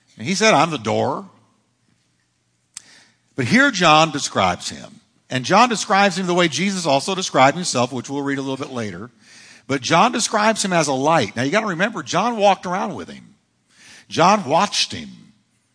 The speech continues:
day in and day out for a little over three years. So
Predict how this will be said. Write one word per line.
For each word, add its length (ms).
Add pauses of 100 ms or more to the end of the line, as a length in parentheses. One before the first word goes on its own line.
(120)
day 240
in 120
and 120
day 200
out 280
for 120
a 60
little 160
over 180
three 240
years. 580 (560)
So 480